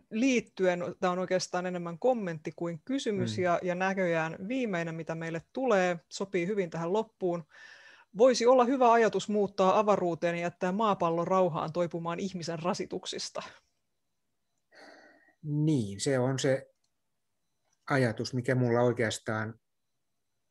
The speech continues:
Speaker 2: tai jos, jos ihan rehellisiä ollaan, niin toi on se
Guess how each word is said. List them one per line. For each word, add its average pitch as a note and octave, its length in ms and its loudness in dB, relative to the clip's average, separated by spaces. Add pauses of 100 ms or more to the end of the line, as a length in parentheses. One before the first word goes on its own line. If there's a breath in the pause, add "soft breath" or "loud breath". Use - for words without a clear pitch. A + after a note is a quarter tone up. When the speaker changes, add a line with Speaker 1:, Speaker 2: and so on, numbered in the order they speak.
(280)
Speaker 2:
tai D#3 160 4
jos, D#3 160 2 (160)
jos F3 200 6
ihan F3 180 8
rehellisiä C#3 600 6
ollaan, A#2 300 2
niin B2+ 140 -2
toi D3 240 4
on A#2 100 -2
se B2 220 -2